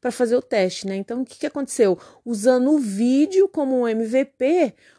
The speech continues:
o Houston, né, o Drew Houston comprovou que havia demanda pra sua ideia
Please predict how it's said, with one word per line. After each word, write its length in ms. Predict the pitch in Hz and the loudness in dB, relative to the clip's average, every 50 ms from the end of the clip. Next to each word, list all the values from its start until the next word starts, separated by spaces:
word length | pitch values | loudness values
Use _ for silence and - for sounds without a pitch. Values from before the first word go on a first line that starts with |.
| _ _ | _ _
o 160 | 220 247 240 | 0 0 2
Houston, 520 | 202 240 254 277 381 381 - - 220 202 | 2 2 2 2 0 0 0 -2 -2 -2
né, 280 | 196 196 196 208 233 247 | -2 -2 -2 0 0 0
o 180 | 240 226 214 208 | 2 2 0 0
Drew 240 | 175 180 208 214 214 | -2 0 0 0 2
Houston 580 | 208 196 233 240 269 269 - 285 233 208 202 | 0 0 -2 -2 -2 -4 -4 -4 -2 -2 -4
comprovou 840 | 190 - - 240 247 254 - 269 269 262 233 196 196 208 214 247 269 | -4 -4 -6 -4 -4 -4 -2 0 0 0 0 0 -2 -2 0 0 -2
que 160 | 262 - - | -4 -6 -4
havia 360 | 277 247 233 208 226 233 233 233 | -4 -4 -4 -2 -2 -2 -2 0
demanda 720 | 226 277 294 269 233 233 233 233 240 254 277 294 320 - _ _ _ _ _ _ _ | 0 0 2 2 2 2 0 0 -2 -2 -2 -4 -4 -6 _ _ _ _ _ _ _
pra 140 | - 247 226 | -4 -4 -4
sua 240 | - - 254 254 | -4 -6 -6 -6
ideia 600 | 240 196 180 202 202 202 220 240 277 294 311 311 | -4 -2 0 2 2 2 2 2 0 0 -2 -4